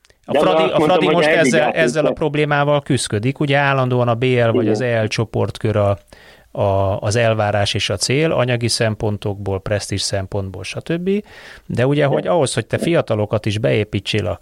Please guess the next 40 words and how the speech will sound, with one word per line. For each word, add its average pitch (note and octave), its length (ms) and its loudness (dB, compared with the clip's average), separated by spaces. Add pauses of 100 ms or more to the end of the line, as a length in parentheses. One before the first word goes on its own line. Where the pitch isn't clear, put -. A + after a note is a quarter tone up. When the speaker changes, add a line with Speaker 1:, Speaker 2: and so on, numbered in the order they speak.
Speaker 1:
a G#2+ 120 -12
keretbe, D3+ 560 0
ahhoz C3+ 340 -2
az C#3 160 0
már C#3+ 200 0
valóban G2+ 460 0
túl G2+ 220 -2
nagy G2+ 200 0
ugrás. - 560 -8 (400)
Speaker 2:
Hát - 240 -2 (100)
most E3+ 340 0
igen, A#2 280 4
de B2+ 80 2
mondjuk C3 300 2
a, C#3 340 0
ha C3+ 220 2
úgy D#3 160 4
nézzük B2+ 360 2
a A#2 160 2
Fradit B2+ 380 2
meg A2 180 2
a A2 80 2
Norsjand, B2+ 500 2
akkor B2 380 2
a A#2+ 240 2
Fradi C3 320 2
egy B2 140 2
F A#2 140 0 (120)
C G#2 180 -2
K, F2+ 240 -14 (400)
és G#2+ 180 -2
a C3 200 4
F D3 40 -4
C A#2 220 -2
K G#2+ 420 0
se G#2 200 -4
kezdte G2 380 -2
el F2+ 180 0
ezt. F2+ 200 -2
Szóval A#2 380 0